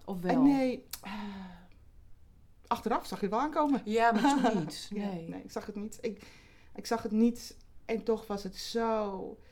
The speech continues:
Speaker 2: zo duidelijk. Alleen, ik dacht niet dat hij het zou doen. En mijn kinderen waren, ehm,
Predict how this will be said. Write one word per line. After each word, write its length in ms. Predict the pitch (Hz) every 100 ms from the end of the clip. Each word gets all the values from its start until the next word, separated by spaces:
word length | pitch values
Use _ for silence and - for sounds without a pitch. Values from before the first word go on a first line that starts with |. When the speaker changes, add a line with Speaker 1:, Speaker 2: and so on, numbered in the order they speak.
| - - - - - - - -
Speaker 2:
zo 300 | - 247 240
duidelijk. 520 | 220 247 269 208 208 - -
Alleen, 360 | - 220 220 233
ik 160 | 233 -
dacht 200 | 220 226
niet 140 | 233
dat 160 | 220 220
hij 80 | 214
het 80 |
zou 140 | - 202
doen. 340 | 233 220 160 - - - - - - - - -
En 120 | - 233
mijn 140 | 220
kinderen 360 | 254 254 220 202
waren, 520 | 202 196 185 180 -
ehm, 300 | 202 190